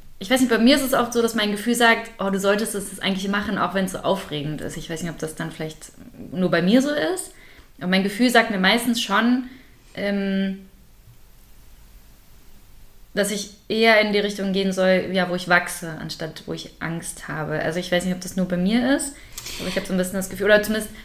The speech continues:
ja, wie du sagst, vielleicht auch wirklich auf das Gefühl hören, was sagt mir das Gefühl?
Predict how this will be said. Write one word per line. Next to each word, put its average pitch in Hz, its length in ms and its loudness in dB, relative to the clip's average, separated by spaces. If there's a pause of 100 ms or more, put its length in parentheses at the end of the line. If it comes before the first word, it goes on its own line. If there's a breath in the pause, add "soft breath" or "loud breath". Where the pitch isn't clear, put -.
ja, 190 100 0
wie 185 40 0
du 185 80 -2
sagst, 196 200 0
vielleicht 180 220 2
auch - 40 -8
wirklich 190 200 -2
auf 190 80 -4
das - 140 -12
Gefühl 196 220 -6
hören, 185 180 0
was 180 140 -2
sagt 185 240 0
mir 160 80 -4
das 156 180 -8
Gefühl? 160 540 -6